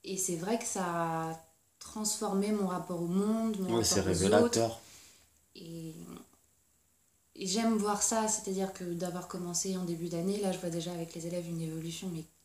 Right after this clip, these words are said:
Speaker 1: considérable
Speaker 2: Mhm.
Speaker 1: dans la prise de conscience de soi, de ce que je peux faire, pas faire, de comment je gère une émotion.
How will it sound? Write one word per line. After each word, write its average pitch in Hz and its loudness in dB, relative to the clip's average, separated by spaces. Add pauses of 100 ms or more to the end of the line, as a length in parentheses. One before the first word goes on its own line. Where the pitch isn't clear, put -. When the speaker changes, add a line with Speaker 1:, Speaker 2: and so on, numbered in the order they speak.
(180)
Speaker 1:
considérable 185 -4
Speaker 2:
Mhm. 202 4
Speaker 1:
dans 190 2
la 160 -4
prise 160 -12
de 160 -20
conscience 165 -14
de 165 -8
soi, 190 -2
de 165 -8
ce - -4
que - -12
je - -6
peux 160 -14
faire, 190 -4
pas 170 -8
faire, 190 -2
de 165 -6
comment 170 -6
je 170 -2
gère 170 -2
une 165 -2
émotion. 165 -4